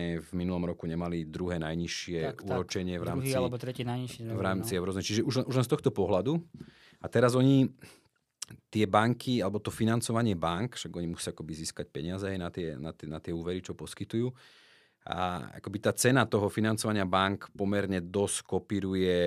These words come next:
Speaker 1: e, cenu štátneho dlhu, hej, čiže štátnych dlhopisov.
Speaker 2: Mhm.
Speaker 1: Čiže ono, ako hovorím, môže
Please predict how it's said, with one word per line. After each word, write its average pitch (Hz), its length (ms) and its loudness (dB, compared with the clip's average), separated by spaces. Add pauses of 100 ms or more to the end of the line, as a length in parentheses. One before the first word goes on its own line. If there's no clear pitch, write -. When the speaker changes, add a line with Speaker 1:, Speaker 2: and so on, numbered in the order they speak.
(120)
Speaker 1:
e, 82 40 -4 (760)
cenu 95 460 0
štátneho 85 520 -2
dlhu, 73 300 -8
hej, 82 140 -8
čiže 82 160 -10
štátnych 80 320 -6
dlhopisov. - 560 -10 (160)
Speaker 2:
Mhm. 143 240 -6 (360)
Speaker 1:
Čiže 90 280 -2
ono, 110 420 6 (500)
ako - 140 -16
hovorím, 107 220 4
môže 101 320 6